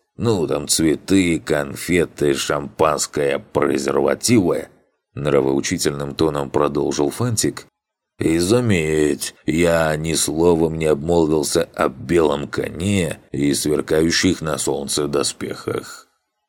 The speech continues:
"Какие презервативы? Какой нахрен конь?" нахмурился Макс. "Она не моя женщина.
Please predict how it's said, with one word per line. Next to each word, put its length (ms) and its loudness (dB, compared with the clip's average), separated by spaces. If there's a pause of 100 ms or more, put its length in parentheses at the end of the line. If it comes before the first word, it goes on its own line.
(140)
"Какие 440 2
презервативы? 960 2 (160)
Какой 340 4
нахрен 500 0
конь?" 480 2 (300)
нахмурился 800 -4
Макс. 420 -6 (380)
"Она 320 2
не 100 -2
моя 320 4
женщина. 580 -2